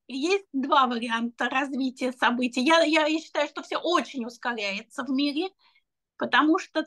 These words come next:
то образ жизни, даже дело уже не в мясе и молоке, а в то уже в како-, каком состоянии вообще все вот это и мясо, и молоко, и окружающая среда, и все, то очень все ускоряется. То есть идет вопрос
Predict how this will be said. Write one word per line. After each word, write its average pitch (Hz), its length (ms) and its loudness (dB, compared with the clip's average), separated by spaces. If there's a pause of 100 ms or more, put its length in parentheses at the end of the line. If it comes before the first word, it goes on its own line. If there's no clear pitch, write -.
(160)
то 370 100 -2 (260)
образ 294 480 0
жизни, 339 540 0
даже 277 400 2
дело 277 360 -2
уже 277 320 -4
не 269 180 -6
в 277 60 -10
мясе 403 500 2
и 262 100 0
молоке, 247 560 0
а 226 80 2
в - 100 -12
то 277 120 -6
уже 269 240 -4
в - 80 -12
како-, 277 420 0 (400)
каком 294 380 0
состоянии 269 840 -2
вообще 233 400 -2
все 226 400 2
вот 214 200 -2
это 240 200 -2
и 240 80 2
мясо, 254 360 2
и - 40 -2
молоко, 220 480 2
и 226 60 0
окружающая 254 720 -4
среда, 240 500 0
и 220 100 -4
все, 262 280 -4 (680)
то 320 160 8
очень 392 300 4
все 330 180 -2
ускоряется. 240 680 -4
То 294 120 -4
есть 294 180 -2
идет 392 320 4
вопрос 311 680 2